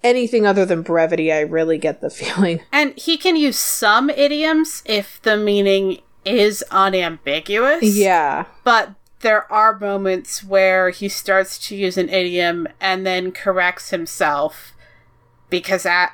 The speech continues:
Speaker 2: I suppose as he was saying it, it felt true, and then he had this realization of, "Oh, no, that's not literally happening. That was a lie. I must correct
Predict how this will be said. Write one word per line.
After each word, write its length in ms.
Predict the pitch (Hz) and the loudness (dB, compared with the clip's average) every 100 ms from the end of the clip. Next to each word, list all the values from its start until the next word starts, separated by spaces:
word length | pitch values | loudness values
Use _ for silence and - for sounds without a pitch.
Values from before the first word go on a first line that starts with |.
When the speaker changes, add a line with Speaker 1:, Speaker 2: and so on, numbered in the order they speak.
| - | -4
Speaker 2:
I 120 | 196 | -6
suppose 560 | 196 196 - 185 180 175 | -4 -10 -6 -4 -4 -2
as 260 | 175 170 | -4 -4
he 140 | - 175 | -4 -4
was 120 | 170 | -6
saying 500 | - 208 180 180 175 | -6 -2 0 -2 -2
it, 80 | 165 | -4
it 120 | 156 | -4
felt 320 | - 170 - | 0 0 -2
true, 580 | - 196 180 175 170 175 | -4 -2 0 -2 -4 -6
and 180 | 190 175 | -6 -4
then 140 | 165 | -4
he 220 | 170 165 165 | -4 -8 -6
had 280 | 170 170 | -4 -4
this 180 | 165 165 | -6 -12
realization 680 | 165 175 170 170 175 175 196 | -6 -4 -2 -2 -4 -4 -8
of, 100 | 175 | -2
"Oh, 380 | 196 185 180 175 - - - - | 0 2 0 -6 -12 -20 -20 -10
no, 240 | 190 180 | -2 0
that's 320 | 175 180 180 - | 2 0 -2 -2
not 240 | 185 170 | -2 0
literally 360 | 196 185 180 175 | 0 0 0 -2
happening. 600 | 185 175 170 180 170 175 | -2 -2 -2 -8 -8 -4
That 240 | 175 175 | -2 -2
was 140 | 180 | -6
a 40 | 180 | -8
lie. 380 | 170 175 175 175 | -2 0 0 0
I 220 | 185 190 | 0 0
must 380 | 190 170 - - | -2 -8 -8 -8
correct 920 | - 170 160 170 151 - - - | -8 -8 -4 -4 -4 -10 -12 -12